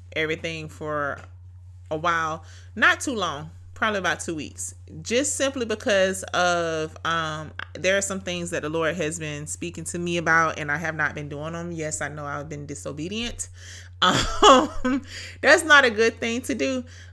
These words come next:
Um, I am, I'm gonna tell y'all right now, um, you know, I told y'all about covid, how I had it at the beginning of last month. And ever since I've had it, my blood pressure has not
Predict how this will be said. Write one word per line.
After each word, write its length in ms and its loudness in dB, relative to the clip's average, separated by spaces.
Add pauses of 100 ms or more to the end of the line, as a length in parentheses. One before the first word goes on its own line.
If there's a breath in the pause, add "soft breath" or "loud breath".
(120)
Um, 560 2 (680)
I 180 10
am, 420 0 (640 loud breath)
I'm 100 6
gonna 100 2
tell 140 0
y'all 180 2
right 140 0
now, 480 -2
um, 640 -4 (240)
you 100 -4
know, 320 0
I 100 0
told 220 -2
y'all 140 -4
about 240 -4
covid, 640 -2 (680)
how 120 0
I 100 2
had 240 -4
it 160 -6
at 120 -6
the 40 -10
beginning 400 -10
of 100 -10
last 380 -4
month. 300 -8 (580 loud breath)
And 600 -2
ever 180 0
since 680 -8
I've 200 2
had 300 -4
it, 100 -6
my 120 -4
blood 220 -6
pressure 300 -8
has 240 -10
not 320 -8